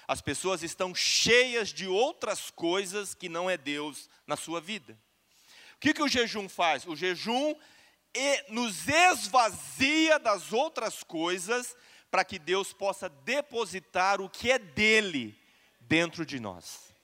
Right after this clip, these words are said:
É mais ou menos assim, a gestação acontece no útero. Nós também temos um útero espiritual que Deus deseja colocar o seu novo lá.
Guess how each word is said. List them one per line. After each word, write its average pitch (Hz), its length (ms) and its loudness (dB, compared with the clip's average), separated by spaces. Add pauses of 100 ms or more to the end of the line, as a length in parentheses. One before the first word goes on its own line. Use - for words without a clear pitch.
(320)
É 208 120 6
mais 240 360 4
ou 226 120 0
menos 214 400 -2
assim, 156 380 -4
a 165 100 0
gestação 202 1000 -2 (140)
acontece 190 680 -4
no 175 240 -6
útero. 123 320 -10 (560)
Nós 220 460 2
também 202 560 -2
temos 190 480 -6
um 180 260 -8
útero 190 320 -4
espiritual 170 680 -4
que 151 140 -10
Deus 160 260 -4
deseja 180 760 -2 (320)
colocar 170 640 0
o 165 80 -8
seu 160 320 -6
novo 143 380 -6
lá. 101 260 -4